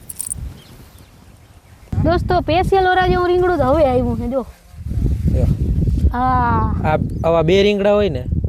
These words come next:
Speaker 1: હા.
Speaker 2: એટલે
Speaker 1: એક જણો આરામથી ધરાઈ રહી.
Speaker 2: બે જણા
Speaker 1: બે
Speaker 2: આરામથી.
Speaker 1: નહીં, એક રીંગણામાં એક જણું,
Speaker 2: હા,
Speaker 1: બે
Speaker 2: બે
Speaker 1: રીંગણામાં બે
Speaker 2: રીંગણામાં બે
Speaker 1: જણું.
Speaker 2: જણા. એવા
Speaker 1: અને
Speaker 2: રીંગણા આના જેવી મજા જ નહીં.
Speaker 1: હા, ઓરો
Speaker 2: ઓરા
Speaker 1: આના
Speaker 2: માટે
Speaker 1: સિવાય કોઈ
Speaker 2: સ્પેશિયલ.
Speaker 1: ભાવે જ નહીં.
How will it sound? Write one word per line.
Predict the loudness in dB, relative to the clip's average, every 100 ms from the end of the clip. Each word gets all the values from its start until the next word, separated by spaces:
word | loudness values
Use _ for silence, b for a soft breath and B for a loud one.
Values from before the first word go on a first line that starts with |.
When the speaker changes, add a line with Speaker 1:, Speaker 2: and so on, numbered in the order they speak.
| -6
Speaker 1:
હા. | -8 -4
Speaker 2:
એટલે | -2 0 2 4 4 4 2 0 -4 -6 -2
Speaker 1:
એક | 0
જણો | 2 2
આરામથી | 2 2 2 0
ધરાઈ | 2 2 2
રહી. | 0
Speaker 2:
બે | -2 2 4 2
જણા | 2 0 0 0 0
Speaker 1:
બે | 2
Speaker 2:
આરામથી. | 2
Speaker 1:
નહીં, | 2 0 0 0 0
એક | 2
રીંગણામાં | 2 2 2 2
એક | 2
જણું, | 2 2 2 -2
Speaker 2:
હા, | -8 -4
Speaker 1:
બે | 0
Speaker 2:
બે | 2
Speaker 1:
રીંગણામાં | 2 2 2 2
બે | 2
Speaker 2:
રીંગણામાં | 2 2 0
બે | 0
Speaker 1:
જણું. | -2 -2 -2 -2 -2 -2
Speaker 2:
જણા. | 0
એવા | 0 2
Speaker 1:
અને | 2
Speaker 2:
રીંગણા | 2 2
આના | 2 2 0
જેવી | 2 2 2
મજા | 2
જ | 2
નહીં. | 2 2 2 2 2 2 2 2 2
Speaker 1:
હા, | 2 2
ઓરો | 2 2 2
Speaker 2:
ઓરા | 0 0
Speaker 1:
આના | 0
Speaker 2:
માટે | 0 0
Speaker 1:
સિવાય | 0 -2
કોઈ |
Speaker 2:
સ્પેશિયલ. | 0 -2 0
Speaker 1:
ભાવે | 0 0 0
જ |
નહીં. | 0 0 -2